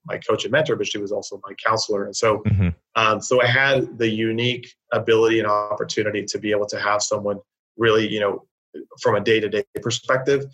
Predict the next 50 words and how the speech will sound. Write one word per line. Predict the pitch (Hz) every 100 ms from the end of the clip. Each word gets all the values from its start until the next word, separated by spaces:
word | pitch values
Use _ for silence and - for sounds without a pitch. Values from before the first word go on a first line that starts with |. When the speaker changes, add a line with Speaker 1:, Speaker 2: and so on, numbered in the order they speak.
| _ _ _ 107
Speaker 1:
uh, | 104 92
challenge | - 120 110 113 107
me, | 110 107
help | 110 110
me | 101
grow. | 104 104 104 101
And, | - 104 101
and | 107
that's | 110 110 -
ultimately | 113 113 107 104
had | 104 104 98
such | - 110
an | 101
impact | 104 101 104 101 - _ - - -
on | 110
my | 101
life | 101 104 107
because, | 113 113 - - _ _ _ _ _ _ _ _
you | - 135
know, |
you | 131 131
look | 151 170
at | 170 -
things, | 139 127 120 - - _ _ _
it's, | 135 135
it's | 143 135
good | 160
to | 151
have | 139 127
someone | 123 113
who |
understands | 110 104 113 107 107
the | 107
firm, | - 110 110
but, | 110 -
you | 107
know, | 104
it's | 110
also, | 120 120 113
you | 104
look | 107 107
at | 104
things | - 110 107
in | 98
such | - 104 98
a |
way | 98 104
where | 101 104
you're | 101
like, | 104 107